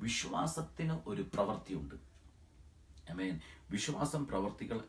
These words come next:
ആ, പ്രവർത്തികൾ അല്ലാത്തവൻ സ്വതവേ നിർജീവമാകുന്നു എന്ന് വചനം പറയുന്നു. Amen. രണ്ടാം അധ്യായം ഇരുപതാമത്തെ വചനം ഇങ്ങനെ പറയുന്നു, "വ്യർത്ഥ മനുഷ്യ, പ്രവൃത്തിയില്ലാത്ത വിശ്വാസം നിഷ്ഫലമാകുന്നു, നിനക്ക് ഗ്രഹിപ്പാൻ മനസ്സുണ്ടോ?"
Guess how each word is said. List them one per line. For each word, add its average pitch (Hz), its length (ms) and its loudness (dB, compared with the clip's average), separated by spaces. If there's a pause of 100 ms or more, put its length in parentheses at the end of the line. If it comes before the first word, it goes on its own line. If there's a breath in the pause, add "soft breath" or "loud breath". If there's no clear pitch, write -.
(260 loud breath)
ആ, 87 200 -2
പ്രവർത്തികൾ - 640 0
അല്ലാത്തവൻ 90 480 0
സ്വതവേ 95 460 0
നിർജീവമാകുന്നു 98 960 2
എന്ന് 80 140 0
വചനം 80 320 -2
പറയുന്നു. 82 460 -2 (360 loud breath)
Amen. 92 260 0 (200 loud breath)
രണ്ടാം 120 260 2
അധ്യായം 110 280 2
ഇരുപതാമത്തെ 120 460 2
വചനം 98 240 0
ഇങ്ങനെ 92 220 2
പറയുന്നു, 87 240 0
"വ്യർത്ഥ 107 340 0
മനുഷ്യ, 98 460 2 (280 loud breath)
പ്രവൃത്തിയില്ലാത്ത 110 840 2
വിശ്വാസം 98 640 -2
നിഷ്ഫലമാകുന്നു, 95 1000 -2 (280 loud breath)
നിനക്ക് 92 340 0 (220 loud breath)
ഗ്രഹിപ്പാൻ 107 640 0
മനസ്സുണ്ടോ?" 92 600 -2